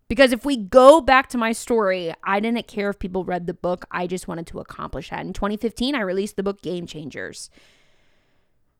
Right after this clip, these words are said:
It was never to, you know, be on a New York Times bestsellers list. It was just something that I wanted to do.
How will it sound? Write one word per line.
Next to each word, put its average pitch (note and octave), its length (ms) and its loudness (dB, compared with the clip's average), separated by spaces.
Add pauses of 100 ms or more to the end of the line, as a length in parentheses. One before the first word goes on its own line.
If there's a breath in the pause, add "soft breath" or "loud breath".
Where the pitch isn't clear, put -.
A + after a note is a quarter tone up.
(840)
It A3 60 4
was A#3+ 180 2
never A#3 240 2
to, A3+ 500 -2 (840)
you A3 140 -4
know, G#3+ 120 2
be A#3 160 -2
on A3 120 0
a G#3+ 60 0
New G#3+ 120 -2
York G#3 240 0
Times F#3+ 320 -6
bestsellers F#3+ 640 -4
list. F3+ 280 -6
It G#3 60 -8
was G3+ 120 -4
just G3+ 180 -8
something G3+ 320 -6
that F#3 100 -6
I F#3 100 -2
wanted F3 460 -8
to - 100 -10
do. - 580 -10